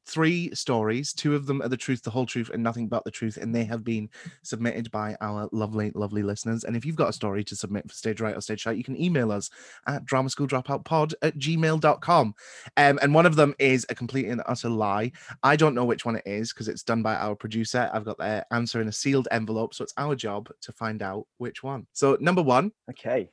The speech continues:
Speaker 2: let's go.
Speaker 1: I was in a show in college and I was playing an alcoholic's wife, and during one show, I couldn't find the pint glass I was supposed to give him, and I was taking too long to find it, so my husband just emptied the contents of a vase onto the floor and poured his drink into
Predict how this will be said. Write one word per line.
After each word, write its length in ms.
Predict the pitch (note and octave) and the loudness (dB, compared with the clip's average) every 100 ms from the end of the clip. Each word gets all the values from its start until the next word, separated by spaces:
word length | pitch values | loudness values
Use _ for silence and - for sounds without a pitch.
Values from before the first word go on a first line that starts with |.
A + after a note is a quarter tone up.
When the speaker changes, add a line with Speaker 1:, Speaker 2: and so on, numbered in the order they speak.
| _ | _
Speaker 2:
let's 140 | A#2+ - | -18 -12
go. 260 | G#2+ E2+ - | -6 -6 0
Speaker 1:
I 140 | D#3+ F#3 | 4 6
was 140 | A3 G#3 | 8 6
in 80 | |
a 40 | F#3+ | 4
show 300 | - E3+ D3+ | 4 6 6
in 140 | D3+ | 6
college 480 | C#3+ D3+ D3 A#2 A2 - | 2 4 6 4 0 0
and 100 | C3 | 2
I 100 | D3 | 4
was 120 | D3 | 2
playing 320 | - D3+ C#3+ | 2 4 4
an 60 | C#3+ | 4
alcoholic's 680 | D#3+ D#3 D3 D3+ C#3+ B2+ | 4 4 2 4 4 4
wife, 500 | C3+ C#3 A2+ G#2+ - - | 4 4 4 -2 -14 -6
and 140 | C#3 C3+ | -4 2
during 320 | G3 A3 F#3+ | 4 6 6
one 220 | F#3 F#3+ | 6 4
show, 420 | F3 D3+ A2+ B2+ - | 2 4 4 4 4
I 140 | D3+ | 2
couldn't 300 | D#3+ E3+ D#3+ | 2 -2 -4
find 280 | - C#3+ C3+ | -2 0 2
the 60 | B2+ | -2
pint 340 | - E3 E3 | 0 0 0
glass 320 | B2 A2 A#2 - | -2 -2 -4 -2
I 100 | B2+ | 0
was 120 | C3 - | 0 -2
supposed 400 | B2 B2+ B2 - | -6 -6 -6 -6
to 60 | |
give 200 | A#2 C#3 | -2 -2
him, 260 | A#2+ A2+ G2+ - - - | 0 -4 -4 -10 -20 -10
and 120 | - C3 | 0 2
I 60 | |
was 120 | C3 | 2
taking 320 | - D3 C3 C3+ | 0 -2 -2 -2
too 200 | A#3 A3 | 2 4
long 180 | F3+ D#3 | 4 0
to 80 | |
find 320 | C#3+ C3+ A#2+ A#2 | -2 0 2 0
it, 220 | D#3+ - | 0 -2
so 100 | D3+ | 0
my 140 | D3 C#3+ | 2 2
husband 500 | F3 D#3 C#3+ C#3 C3 | 0 0 0 0 -2
just 200 | B2 C3+ | -4 -2
emptied 340 | D#3+ - D3+ | -2 -4 -6
the 60 | C#3 | -6
contents 520 | - D3+ D3+ D3 C3+ | -2 -2 -2 -6 -6
of 100 | C3+ | -4
a 60 | C3 | -2
vase 460 | B2 A#2 A#2 A2+ - - - - | 2 2 2 -2 -10 -20 -20 -2
onto 240 | D#3 E3 | 0 0
the 100 | C#3+ | -4
floor 440 | C3+ - A#2+ A#2 A#2 | -6 -2 2 2 2
and 160 | A#2+ A2+ | -2 -2
poured 240 | C3+ C3+ | -2 0
his 180 | B2 A#2 | -2 -4
drink 260 | D3+ F3+ - | -4 -4 -2
into 460 | C3+ B2 B2 A#2+ | -4 -2 -2 -2